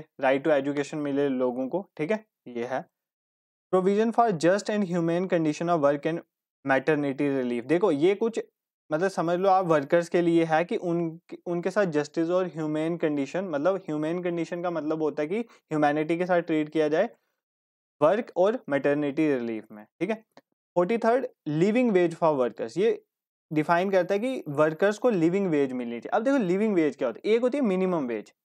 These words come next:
देखो एक कॉन्सेप्ट होता है मिनिमम वेज। मिनिमम वेज क्या होता है? मिनिमम वेज होता है सिर्फ आपको उतना मिल जाए खाने पीने के लिए और रहने के लिए, वो होती है मिनिमम वेज। लिविंग वेज क्या होती है? मिनिमम वेज तो मिलनी ही चाहिए वर्कर्स को, प्लस उनको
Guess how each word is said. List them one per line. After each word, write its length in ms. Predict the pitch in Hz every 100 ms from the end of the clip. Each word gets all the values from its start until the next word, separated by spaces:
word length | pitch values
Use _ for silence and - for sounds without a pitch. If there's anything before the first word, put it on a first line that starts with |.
| -
देखो 140 | 135
एक 340 | - 160 180 180
कॉन्सेप्ट 340 | 170 170 175
होता 160 | 160 220
है 60 |
मिनिमम 360 | 180 143 135 127
वेज। 140 | 120
मिनिमम 380 | 135 190 233 240
वेज 220 | 226 226
क्या 120 | 202 220
होता 180 | 165
है? 80 | 147 - _ _ _
मिनिमम 320 | 170 220 262
वेज 200 | 233 226
होता 160 | 226 226
है 40 |
सिर्फ 260 | 254 220 226
आपको 260 | 214 208 226
उतना 260 | 190 208
मिल 180 | 208 196
जाए 200 | 214 233
खाने 320 | - 156 151 170
पीने 320 | 170 165 170
के 100 | 170
लिए 120 | 170
और 160 | 175 226 _ -
रहने 340 | 135 127 123
के 80 | 117
लिए, 100 | 117
वो 100 | 123
होती 160 | 175 233
है 60 |
मिनिमम 360 | 190 143 139 123
वेज। 140 | 110 107 _ _ -
लिविंग 320 | 170 233 294
वेज 240 | 262 254 247
क्या 100 | 269
होती 160 | 254
है? 60 | 277
मिनिमम 440 | 202 214 247 262
वेज 220 | 240 226 226
तो 60 |
मिलनी 280 | 262 190 190
ही 100 | 269
चाहिए 260 | 285 247 185
वर्कर्स 400 | 156 127 131 120
को, 140 | - 113 -
प्लस 440 | 196 - - - _ _ _ _ _ _ _ _
उनको 300 | 147 160 202